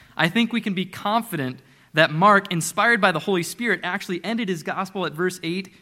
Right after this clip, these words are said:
intentionally. You might disagree with me, but I think Mark has actually kept in line with his theology and theme here. F-, uh, a skeptical scholar, Frank Kermode, uh, notes that the ending of Mark at verse eight is either clumsy or subtle.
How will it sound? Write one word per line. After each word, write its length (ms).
intentionally. 640
You 120
might 160
disagree 300
with 120
me, 100
but 260
I 100
think 240
Mark 360
has 240
actually 340
kept 360
in 220
line 260
with 140
his 140
theology 480
and 120
theme 200
here. 220
F-, 240
uh, 280
a 80
skeptical 520
scholar, 600
Frank 440
Kermode, 500
uh, 140
notes 380
that 220
the 180
ending 320
of 260
Mark 340
at 140
verse 320
eight 200
is 180
either 360
clumsy 600
or 140
subtle. 440